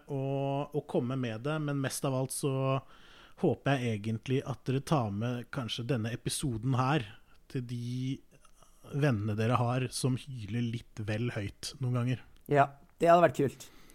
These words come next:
Speaker 1: Hvis de ikke hører på dere, kanskje de hører på oss. Hvem vet?
Speaker 2: Ja. <laughs> Kjendisene.
Speaker 1: Dere finner oss på Spotify, dere finner oss på Acast, dere finner oss på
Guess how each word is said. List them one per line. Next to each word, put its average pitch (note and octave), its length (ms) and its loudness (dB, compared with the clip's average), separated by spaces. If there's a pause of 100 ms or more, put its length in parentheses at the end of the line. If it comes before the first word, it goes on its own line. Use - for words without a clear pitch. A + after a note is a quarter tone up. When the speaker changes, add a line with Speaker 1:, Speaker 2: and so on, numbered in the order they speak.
(520)
Speaker 1:
Hvis C#3 180 2
de E3 160 4
ikke - 400 2
hører A#2 260 6
på C#3 140 -2
dere, B2+ 320 2
kanskje A2 500 0
de A#2 140 4
hører G#2 240 2
på G#2+ 140 -4
oss. - 300 -6
Hvem A#2 280 0
vet? - 320 -6 (640)
Speaker 2:
Ja. A2 180 -10 (540)
<laughs> A2+ 400 -14 (320)
Kjendisene. A#2+ 640 -2 (1400)
Speaker 1:
Dere F#3 140 8
finner F3 340 4
oss F#3 200 2
på F3+ 180 0 (220)
Spotify, D#3+ 880 2 (280)
dere D#3+ 180 0
finner C#3 380 0
oss D3 220 0
på - 260 -2 (420)
Acast, F#3+ 840 2
dere D3 160 0
finner C3+ 400 -4
oss C3+ 160 -6
på - 220 -6